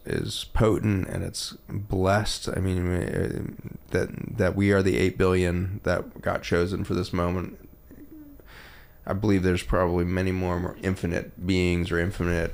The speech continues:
realities that tried to be here right now, <laughs> you know, 'cause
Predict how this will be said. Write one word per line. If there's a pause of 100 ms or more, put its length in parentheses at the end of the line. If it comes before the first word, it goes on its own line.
realities
that
tried
to
be
here
right
now,
<laughs>
you
know,
'cause